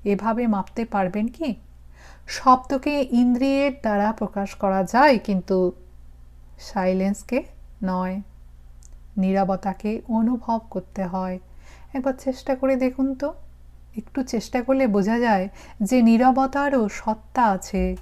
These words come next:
তবে তা শব্দ থেকে আলাদা। এই নীরবতাকেই পান ধ্যানের গভীরে।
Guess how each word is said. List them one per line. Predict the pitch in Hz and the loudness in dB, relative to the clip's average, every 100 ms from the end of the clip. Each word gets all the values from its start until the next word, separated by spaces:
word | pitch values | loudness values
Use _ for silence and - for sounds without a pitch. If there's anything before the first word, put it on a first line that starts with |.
| - - - | -12 -18 0
তবে | 202 196 214 | 2 4 2
তা | 208 190 185 - | 2 0 -2 -8
শব্দ | - 233 208 196 240 | -8 -4 -2 -4 -6
থেকে | 233 220 214 240 | -4 -6 -2 -2
আলাদা। | 254 202 185 175 180 185 - - - - - - - - - - | 0 0 0 -2 -4 -6 -12 -20 -20 -20 -20 -18 -18 -18 -18 -2
এই | 208 214 | 2 4
নীরবতাকেই | 196 208 214 214 208 220 220 233 262 359 - - - - | 4 4 4 2 2 -4 -2 -2 -2 -4 -14 -18 -20 -6
পান | 220 196 185 185 - - - | 0 0 0 -4 -10 -14 -8
ধ্যানের | 202 220 226 233 233 196 | -4 0 2 2 2 0
গভীরে। | 196 180 180 185 185 | -2 0 0 0 -2